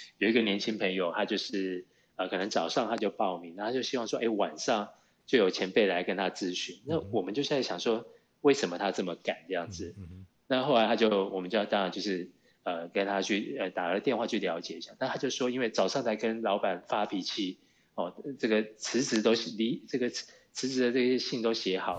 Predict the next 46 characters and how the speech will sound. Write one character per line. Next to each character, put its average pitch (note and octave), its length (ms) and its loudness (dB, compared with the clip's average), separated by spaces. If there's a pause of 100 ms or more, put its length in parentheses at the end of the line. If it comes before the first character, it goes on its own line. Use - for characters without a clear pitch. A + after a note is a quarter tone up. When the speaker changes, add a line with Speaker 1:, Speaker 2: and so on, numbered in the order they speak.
Speaker 1:
了， B2 200 0
Speaker 2:
<laughs> - 180 -10
Speaker 1:
哦， G#2 120 -6
但 D#3 120 6
是， F3 140 12 (240)
<laughs> - 280 -18
但 F#3 160 6
是 G3 80 8
想 C#3 200 4
一 D3+ 40 4
想， D3 180 6
哎， C3+ 140 2
会 D3 120 0
不 - 20 4
会 D3 120 8
太 C#3 200 4
冲 A2 320 -2
动？ F#2 240 -2
所 C3 160 0
以 A2+ 180 2 (300)
他 A#2+ 120 2
就 B2+ 80 4
想 F#2 240 0
说， A#2+ 140 0
有 G2 140 2
没 G#2 100 0
有 C3 120 4
人 F#2+ 160 0
可 F#2+ 200 2
以 G#2 80 0
问 B2+ 160 0
一 F#2 160 -6
问？ F#2+ 300 -2
Speaker 2:
嗯 G#2 140 -6
哼。 G#2+ 220 -10
Speaker 1:
哦， F#2+ 160 -4
所 A#2+ 140 2
以 - 20 6
他 B2 80 4
就 B2+ 120 0
想 F#2 160 -2
说， A2 100 2
可 - 140 0
不 A2 80 -4
可 A#2 80 2
以， G2 380 -2